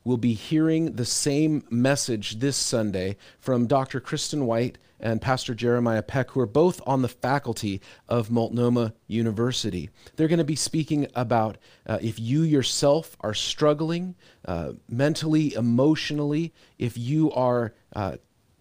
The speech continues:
close to or connected to someone who's struggling, how can you seek help?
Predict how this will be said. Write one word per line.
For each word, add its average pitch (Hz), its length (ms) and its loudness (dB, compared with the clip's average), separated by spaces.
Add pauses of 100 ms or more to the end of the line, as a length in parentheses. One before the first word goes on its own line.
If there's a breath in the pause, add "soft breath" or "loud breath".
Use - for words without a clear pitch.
close 170 380 0
to 160 180 2
or 127 80 4
connected 143 520 -2
to 143 40 -8
someone 147 320 -2
who's 127 180 -4
struggling, 147 600 -2 (320 loud breath)
how 151 160 2
can 147 240 -4
you 143 400 0 (200)
seek - 380 -6
help? 175 400 -2